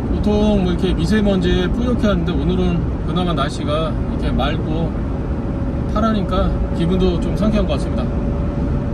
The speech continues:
여러분들도 오늘 하루 안전운전 꼭 하시고요.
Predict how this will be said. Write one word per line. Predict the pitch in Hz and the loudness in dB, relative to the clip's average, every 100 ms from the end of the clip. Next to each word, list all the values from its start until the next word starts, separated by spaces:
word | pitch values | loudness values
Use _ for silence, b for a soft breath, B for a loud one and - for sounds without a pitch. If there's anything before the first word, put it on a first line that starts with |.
| - - - - - | -2 0 0 0 2
여러분들도 | 196 254 254 233 | 2 2 2 2
오늘 | 202 220 | 4 4
하루 | 240 247 226 180 | 4 4 2 2
안전운전 | 175 226 214 - | 0 0 0 0
꼭 | 226 | 0
하시고요. | 240 - 202 208 262 | 2 2 0 2 0